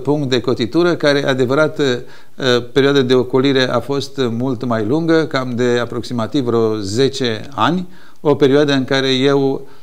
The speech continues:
nu m-am dezamăgit și am zis că oriunde oi fi, am să-mi fac, eh, datoria și îmi făceam cu aceeași seriozitate și cu, eh, aceeași, eh, pledorie pentru, eh, specialitatea mea, ca știință, artă și predicție,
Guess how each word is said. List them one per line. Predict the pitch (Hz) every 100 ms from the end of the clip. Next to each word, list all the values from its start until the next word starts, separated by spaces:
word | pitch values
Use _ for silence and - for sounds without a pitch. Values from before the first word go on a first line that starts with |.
| -
nu | 135 151
m-am | 143 123 120 120
dezamăgit | 117 120 117 110 120 160
și | - 160 147 143
am | 135 120
zis | 143 -
că | 139
oriunde | 127 139 135 120 120 -
oi | 123 113
fi, | 151 160 170
am | 135
să-mi | 127 135 117
fac, | 143 135
eh, | 135 127
datoria | 120 123 123 117 156 165 - - -
și | -
îmi | 143 135
făceam | 135 147 160 156 139
cu | -
aceeași | 127 156 143 -
seriozitate | 131 123 113 117 147 151
și | 139 - 127
cu, | - 127 123 - - - - -
eh, | 123 120 123
aceeași, | - 117 156 143 117 139
eh, | 123 120 - - 117 113 - -
pledorie | 135 123 131 135
pentru, | 117 127 123 127 117 110 - - - -
eh, | 139 120 117 113 113 139
specialitatea | - 123 131 117 135 139 131
mea, | 113 147 170 120 -
ca | 123
știință, | 104 - 139 113
artă | 123 120 - 113
și | - 120
predicție, | 113 104 110 127 147 - 175